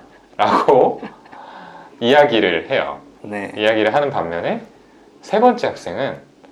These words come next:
Speaker 1: "아, 비사감이 불쌍하다, 너무나.
Speaker 2: 음.
Speaker 1: 안타깝다."라고 눈물을 흘리면서 <laughs>
Speaker 2: 네.
Speaker 1: 소설이 끝이 납니다.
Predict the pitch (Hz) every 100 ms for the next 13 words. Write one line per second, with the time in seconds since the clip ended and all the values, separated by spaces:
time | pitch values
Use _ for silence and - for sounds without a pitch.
0 | - - 82 - - 135 117 98 - 98
1 | - 151 117 - 76 76 78 69 69 82
2 | 80 104 98 92 85 95 123 - - 101
3 | 87 82 - 185 - - - - 110 156
4 | 190 170 135 143 123 107 143 - - 180
5 | - 123 120 104 - - 127 107 87 120
6 | - 82 73 73